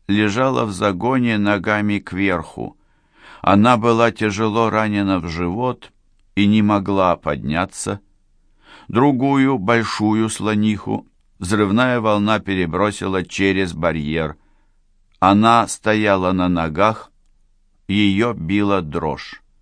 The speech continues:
У меня не было выбора. Я должен был оставить этих животных на милость судьбы.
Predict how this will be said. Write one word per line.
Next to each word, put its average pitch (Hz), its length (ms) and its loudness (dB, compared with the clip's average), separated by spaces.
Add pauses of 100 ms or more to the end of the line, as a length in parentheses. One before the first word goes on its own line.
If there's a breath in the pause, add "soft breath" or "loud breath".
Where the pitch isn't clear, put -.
(1080)
У - 120 -14
меня 73 420 -2
не 92 200 -2
было 90 300 -6
выбора. 90 540 -8 (920 loud breath)
Я 127 240 2
должен 131 520 2
был 135 200 0
оставить 123 580 -4
этих 104 300 -4
животных 95 800 -6 (500)
на 101 200 2
милость 113 500 2
судьбы. 80 580 -4